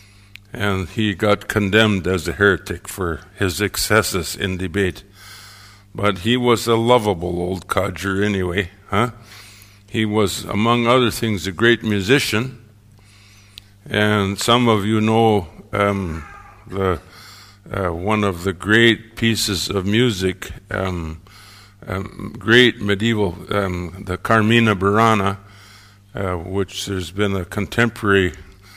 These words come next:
um, publication of it. Um, uh, S-, Flacius figures in the textual tradition of the Carmina Burana, and he published one of the best editions in the sixteenth century,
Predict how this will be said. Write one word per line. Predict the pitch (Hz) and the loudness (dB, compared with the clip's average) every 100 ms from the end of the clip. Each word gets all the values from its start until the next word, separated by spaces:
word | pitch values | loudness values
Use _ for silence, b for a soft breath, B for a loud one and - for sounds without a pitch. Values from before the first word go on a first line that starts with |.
| b b b b - - | b b b b -18 -10
um, | 98 90 85 80 - - - | -8 -6 -10 -14 -20 -20 -8
publication | - 104 104 101 110 104 - 98 | -4 -2 -2 -2 0 0 -2 -2
of | 95 | 0
it. | 110 104 - 98 - | 0 -2 -8 -18 -6
Um, | 98 95 92 87 - B B B B B - - | -2 -2 -4 -10 -14 B B B B B -16 -12
uh, | 98 98 | -8 -6
S-, | 87 - - 117 117 - | -6 -8 -12 -18 -18 -16
Flacius | - 117 127 - 117 98 - | -4 4 6 6 0 0 0
figures | - 131 113 107 92 - | 2 2 2 0 0 -2
in | - 107 98 | -2 -2 -2
the | 87 85 | -4 -6
textual | - 123 135 - - 110 90 | -2 0 0 -4 -6 -4 -4
tradition | - - 92 117 131 - 90 - | -4 -4 0 0 0 -2 -6 -6
of | 92 80 | -6 -6
the | 95 | -6
Carmina | - 101 98 95 92 | -2 -2 0 0 -2
Burana, | 82 92 92 90 85 - B B B B B B | -4 -4 -2 -4 -6 -10 B B B B B B
and | 110 104 | -4 0
he | 107 | 0
published | 104 131 147 117 101 - 104 | 4 6 6 4 0 -2 -2
one | 107 113 | 0 2
of | 101 | 2
the | 104 | 0
best | 92 117 107 - | 4 4 4 -4
editions | 113 95 139 - 107 104 - | -4 2 2 2 -4 -6 -4
in | 107 104 | -4 -2
the | |
sixteenth | 95 117 - - 110 - | -2 -2 -4 -4 -4 -2
century, | 123 143 - 87 | -2 -2 -4 -8